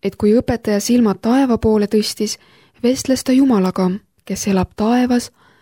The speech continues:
kuhu ei suuda tungida inimsilm. Veel teadis Satu,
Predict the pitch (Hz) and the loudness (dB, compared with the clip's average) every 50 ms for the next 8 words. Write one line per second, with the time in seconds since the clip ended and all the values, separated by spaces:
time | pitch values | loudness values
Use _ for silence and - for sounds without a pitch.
0 | _ _ - 220 208 214 208 190 180 185 - 202 190 185 185 175 - 196 190 185 | _ _ -8 -6 -4 -2 0 0 0 0 0 0 0 0 0 0 -2 -2 0 0
1 | 185 - 185 - 180 180 185 185 180 180 196 - - 190 185 185 185 190 190 - | 0 -2 -2 0 0 2 2 0 0 -2 -4 -4 -2 -2 0 0 -2 -4 -6 -12
2 | _ _ _ _ _ _ _ _ _ _ _ _ _ _ _ _ _ _ - 196 | _ _ _ _ _ _ _ _ _ _ _ _ _ _ _ _ _ _ -2 0
3 | 220 233 233 220 220 226 214 208 208 214 214 208 - - 254 277 285 _ - 226 | 2 2 2 2 2 0 0 0 0 0 -2 -2 0 0 0 0 0 _ 0 0
4 | 208 | 0